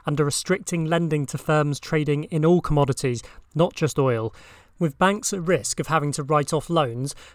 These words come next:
particularly where single trades were financed several times over,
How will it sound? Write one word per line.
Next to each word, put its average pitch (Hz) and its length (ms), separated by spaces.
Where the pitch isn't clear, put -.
particularly 175 500
where 165 180
single 180 420
trades 143 460
were 160 100
financed 156 640
several 151 420
times 147 540
over, 151 420